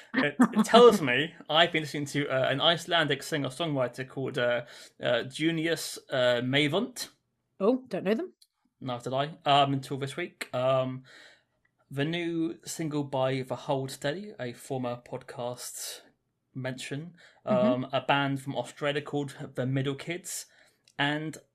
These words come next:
Speaker 1: Pink.
Speaker 2: Ah, yes. Yes, she has a new album out, right?
Speaker 1: Yes, it's, it's quite, it's quite poppy, as, uh, she does that occasionally, and I quite enjoyed it.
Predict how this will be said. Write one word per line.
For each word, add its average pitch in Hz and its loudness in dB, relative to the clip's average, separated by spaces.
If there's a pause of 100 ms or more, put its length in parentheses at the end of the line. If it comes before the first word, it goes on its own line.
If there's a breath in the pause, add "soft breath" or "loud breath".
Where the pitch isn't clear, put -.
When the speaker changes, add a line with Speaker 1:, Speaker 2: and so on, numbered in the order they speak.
(380)
Speaker 1:
Pink. - -10 (760)
Speaker 2:
Ah, 339 8
yes. 381 6 (280)
Yes, 254 2
she 233 0
has 247 2
a 240 0
new 240 4
album 233 2
out, 160 -4
right? 254 0 (120)
Speaker 1:
Yes, 269 -14
it's, 139 -8
it's 127 -10
quite, - -2 (560 soft breath)
it's - -14
quite - -2
poppy, 247 0
as, 151 0
uh, 151 4
she 151 -8
does 156 0
that - -8
occasionally, 170 -6
and 160 0
I 185 4
quite 214 6
enjoyed 143 0
it. 110 -6